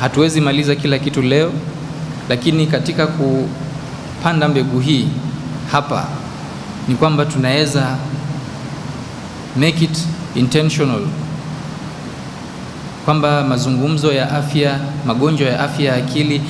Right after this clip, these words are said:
au hata jinsi gani kuyazuia ni jambo ambalo hatuwezi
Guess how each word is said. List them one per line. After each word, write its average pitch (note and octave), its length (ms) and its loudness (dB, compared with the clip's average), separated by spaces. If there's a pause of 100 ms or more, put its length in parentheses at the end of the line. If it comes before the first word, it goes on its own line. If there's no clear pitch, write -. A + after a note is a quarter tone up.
(160)
au D3+ 240 4
hata D#3+ 200 4
jinsi C3 320 2
gani C#3+ 440 0 (260)
kuyazuia B2+ 580 2 (360)
ni A#2+ 260 4 (480)
jambo C#3+ 320 2
ambalo C3 440 0 (100)
hatuwezi C3 540 2